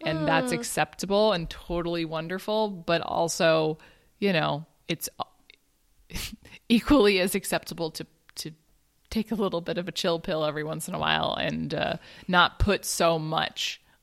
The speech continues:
Speaker 1: on what's happening at that time.
Speaker 2: Mm.
Speaker 1: Um, because in the end, it would be great if it worked out. It would be great if these things happened, but, you know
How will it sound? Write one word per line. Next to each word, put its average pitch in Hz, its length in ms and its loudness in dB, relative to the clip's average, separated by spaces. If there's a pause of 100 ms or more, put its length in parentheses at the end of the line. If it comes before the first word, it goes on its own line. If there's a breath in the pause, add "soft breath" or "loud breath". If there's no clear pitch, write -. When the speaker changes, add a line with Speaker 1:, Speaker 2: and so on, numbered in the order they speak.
Speaker 1:
on 151 560 0 (540)
what's - 280 -6
happening 165 540 0
at 165 140 -4
that 160 200 0
time. 185 520 -2 (340 loud breath)
Speaker 2:
Mm. 247 260 -2
Speaker 1:
Um, 151 280 -2
because 165 300 2
in 175 220 0
the 160 160 2
end, 160 540 2 (720)
it 185 120 6
would 180 140 8
be 175 100 2
great 175 260 2
if 175 120 -2
it 151 100 0
worked 160 280 -4
out. 165 400 4
It - 60 -6
would 160 140 -2
be 156 100 -4
great 165 240 -2
if 160 120 -6
these 156 200 -6
things - 240 -8
happened, 160 500 -4
but, - 300 -4 (260)
you 170 120 -8
know 165 180 -8